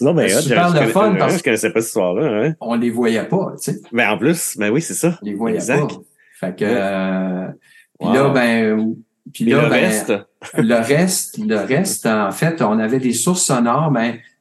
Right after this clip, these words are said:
Speaker 2: l'idée aussi, c'est que dans, dans la, dans les images puis dans la magnifique musique de, de René, euh,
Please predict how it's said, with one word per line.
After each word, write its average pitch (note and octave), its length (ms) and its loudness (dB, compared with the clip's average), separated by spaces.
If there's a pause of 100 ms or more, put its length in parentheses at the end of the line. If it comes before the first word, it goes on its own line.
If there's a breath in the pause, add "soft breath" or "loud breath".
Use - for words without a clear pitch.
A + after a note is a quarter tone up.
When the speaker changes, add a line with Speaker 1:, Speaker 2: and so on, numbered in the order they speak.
(480)
Speaker 2:
l'idée B2+ 360 2
aussi, G#3 420 2
c'est C#3+ 220 0
que C#3+ 180 4
dans, A#2 640 0
dans A2 180 -2
la, G#2 220 0
dans G2+ 220 -4
les A2+ 280 0
images D3 380 2
puis - 80 -6
dans G#2+ 160 0
la G#2 180 -2
magnifique A#2+ 640 -2
musique G#2 480 -2
de, F#2+ 200 -2
de F#2+ 120 -2
René, G2+ 540 -2 (580 loud breath)
euh, G2 960 -4